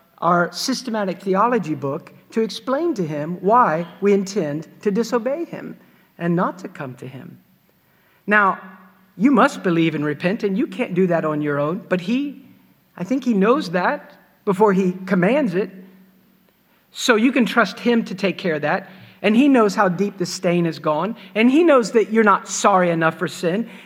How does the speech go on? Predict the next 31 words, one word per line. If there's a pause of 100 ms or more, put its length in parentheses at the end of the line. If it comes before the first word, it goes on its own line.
And
he
knows
that
you
don't
understand
enough. (300)
That,
you
know,
"I,
I,
I
gotta
figure
it
out
more.
I,
I
don't
understand
how
all
these (200)
doctrines
fit
together." (500)
So
what?